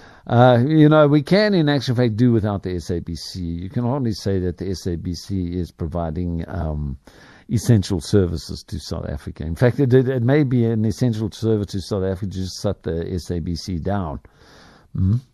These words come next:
Is that being nasty or mean? Um, I mean, it's,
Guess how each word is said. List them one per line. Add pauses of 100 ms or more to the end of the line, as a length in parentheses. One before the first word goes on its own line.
(280)
Is
that
being
nasty (280)
or
mean? (640)
Um, (640)
I
mean,
it's,